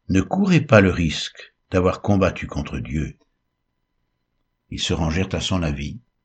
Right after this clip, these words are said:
et ayant appelé les apôtres, ils les firent battre de verges, ils leur défendirent de parler au nom de Jésus, et ils les relâchèrent. Les apôtres se retirèrent de devant le Sanhédrin, joyeux d'avoir été jugés dignes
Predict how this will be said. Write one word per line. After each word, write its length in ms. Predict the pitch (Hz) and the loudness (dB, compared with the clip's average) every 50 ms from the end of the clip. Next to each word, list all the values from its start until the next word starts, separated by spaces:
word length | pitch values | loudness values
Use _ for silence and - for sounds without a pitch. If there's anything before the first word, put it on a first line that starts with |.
| _ _ _ _ _ _ - | _ _ _ _ _ _ -6
et 280 | 90 95 - - 101 | -6 -4 -2 0 2
ayant 220 | 98 95 95 98 90 | 2 4 4 2 2
appelé 320 | - 92 85 - 87 95 | 2 2 2 2 0 -2
les 200 | 90 90 82 80 | -2 -2 -2 -2
apôtres, 360 | 85 85 - 113 120 117 - | -4 -4 -2 0 0 0 0
ils 100 | 104 95 | 0 0
les 100 | 92 90 | 0 -2
firent 220 | - - - 82 76 | -2 -2 -2 -2 0
battre 280 | 90 104 101 - 92 | 0 0 0 -2 -4
de 100 | 78 78 | -4 -4
verges, 580 | 73 69 76 82 92 104 117 113 104 98 101 104 - _ _ _ _ _ _ - | -4 -4 -4 -4 -4 -4 -4 -4 -6 -8 -10 -14 -16 _ _ _ _ _ _ -2
ils 160 | 98 98 98 | 0 2 4
leur 140 | 101 101 90 | 4 4 4
défendirent 580 | 92 113 117 - 120 113 113 110 110 113 98 | 6 4 4 6 6 6 6 6 6 4 4
de 80 | 85 85 | 2 0
parler 320 | 80 92 87 90 98 101 | 0 2 2 4 4 2
au 80 | 92 90 | 2 4
nom 120 | 101 110 107 | 4 4 4
de 100 | 87 78 | 4 2
Jésus, 440 | 71 82 76 69 69 76 76 - - _ _ _ _ _ _ _ _ _ _ _ | -2 -2 -4 -4 -4 -8 -10 -10 -12 _ _ _ _ _ _ _ _ _ _ _
et 360 | 90 92 90 87 90 - - _ | 0 2 2 2 0 -4 -6 _
ils 160 | - 92 85 82 | -2 -2 0 0
les 100 | 80 76 | 0 0
relâchèrent. 960 | 73 90 85 78 71 - - - - - - - - - - - - _ _ _ _ _ _ _ _ _ _ _ _ _ _ _ _ _ _ _ _ - | -2 -2 -2 -2 -2 -2 -4 -6 -6 -8 -12 -14 -16 -20 -20 -20 -20 _ _ _ _ _ _ _ _ _ _ _ _ _ _ _ _ _ _ _ _ -10
Les 160 | 80 76 78 | -8 -6 -6
apôtres 380 | 85 - - 147 143 139 - - | -6 -2 0 0 0 0 -2 -6
se 120 | - 85 | -8 -2
retirèrent 560 | 85 117 117 117 - 107 92 98 107 95 80 | 2 2 2 2 2 0 0 2 2 2 0
de 100 | 73 76 | 0 -4
devant 260 | 69 78 76 82 87 82 | -6 -6 -4 -4 -4 -4
le 60 | 78 | -6
Sanhédrin, 640 | - 73 71 73 76 73 76 78 101 110 117 117 - _ _ _ _ _ _ _ _ _ - | -6 -6 -6 -6 -6 -6 -6 -4 -4 -4 -4 -6 -10 _ _ _ _ _ _ _ _ _ -10
joyeux 640 | 80 80 101 104 113 113 117 113 113 135 156 143 | -6 -2 0 4 6 8 8 8 8 6 6 4
d'avoir 280 | 98 92 82 90 90 92 | 4 2 0 0 0 -2
été 200 | 92 - 95 87 | -2 -2 -2 0
jugés 400 | 87 101 110 104 101 107 101 98 | 4 6 6 6 6 6 4 4
dignes 540 | 92 120 151 151 139 107 87 80 76 - | 4 4 6 6 6 6 4 2 -2 -6